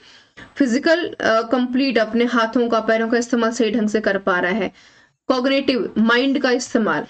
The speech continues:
है ना, माइंड, मेंटल एबिलिटी, सोशल इमोशनल लैंग्वेज की जब हम बात करते हैं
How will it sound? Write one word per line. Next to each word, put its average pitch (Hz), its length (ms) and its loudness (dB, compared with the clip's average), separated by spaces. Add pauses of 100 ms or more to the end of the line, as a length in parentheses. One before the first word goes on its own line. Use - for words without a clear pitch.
है 233 60 4
ना, 320 140 2
माइंड, 220 540 2
मेंटल 240 340 2
एबिलिटी, 214 480 0 (300)
सोशल 277 360 2
इमोशनल 269 420 0
लैंग्वेज 240 420 2
की 247 100 0
जब 214 160 2
हम 220 140 2
बात 170 220 0
करते 175 340 -2
हैं 262 180 0